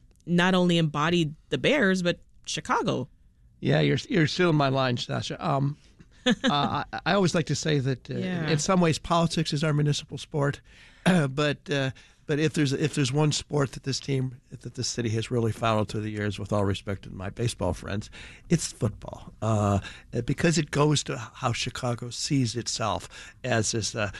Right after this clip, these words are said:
Speaker 2: you know, we may not be as, as shiny and as sophisticated as, uh, as the coast, uh, but, uh, golly gosh, we, we know how to work, and we,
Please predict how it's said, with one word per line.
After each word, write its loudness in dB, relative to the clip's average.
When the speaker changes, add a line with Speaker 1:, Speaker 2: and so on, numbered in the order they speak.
Speaker 2:
you 0
know, 4
we 6
may 4
not 2
be 2
as, -4
as -12
shiny 0
and -4
as -8
sophisticated -6
as, -10
uh, -4
as 0
the 0
coast, 2
uh, 0
but, -4
uh, -2
golly 0
gosh, 0
we, 2
we 2
know 4
how 4
to 0
work, 0
and -4
we, -4